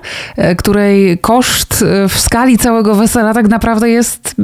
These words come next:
no, bardzo niewielki, biorąc pod uwagę te wesela na, na, na, na sto, na sto pięćdziesiąt, na dwieście osób na przykład, a dzięki zatrudnieniu takiego wedding planera, no,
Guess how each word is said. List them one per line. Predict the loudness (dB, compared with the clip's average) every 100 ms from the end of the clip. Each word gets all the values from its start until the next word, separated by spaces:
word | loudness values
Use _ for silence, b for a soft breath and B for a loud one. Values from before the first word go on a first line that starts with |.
| -6 -2
no, | -2 -2 -2
bardzo | 0 2 4
niewielki, | 4 4 4 2 2
biorąc | 2 2
pod | 2
uwagę | 0 0 0 -2 B B B
te | 0
wesela | 0 2 2
na, | 2 2 0 2
na, | 0 2
na, | 0 0
na | 2 0
sto, | 2 2 2
na | 2
sto | 0
pięćdziesiąt, | 2 2 2 2 2 0 0
na | 0 2 2 2 2 2
dwieście | 2 4 2 2 0 0 0
osób | 0 0 -2 0
na | 0
przykład, | 0 -2 -2 -2 B B B
a | 0
dzięki | 4 4 4 4 2 2
zatrudnieniu | 2 2 2 4 2
takiego | 2 0 2
wedding | 2 2 2
planera, | 2 2 2 0 0 0
no, | 0 0